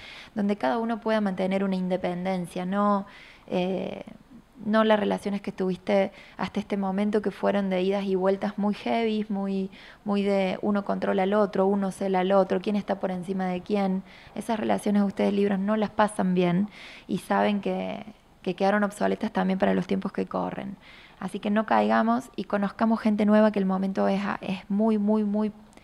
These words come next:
propicio para eso, pero elijan mejor a las personas, ¿sí?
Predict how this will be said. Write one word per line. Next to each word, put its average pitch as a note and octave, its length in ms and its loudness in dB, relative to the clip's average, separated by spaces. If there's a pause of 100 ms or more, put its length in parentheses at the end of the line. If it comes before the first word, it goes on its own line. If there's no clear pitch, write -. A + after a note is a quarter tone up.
(120)
propicio G3+ 500 2
para G3 220 4
eso, A#3+ 360 2 (1400)
pero G#3 400 4
elijan G#3+ 800 2 (180)
mejor G3+ 420 2
a G3+ 40 2
las G3 140 -2
personas, - 520 -10 (160)
¿sí? A#3+ 160 2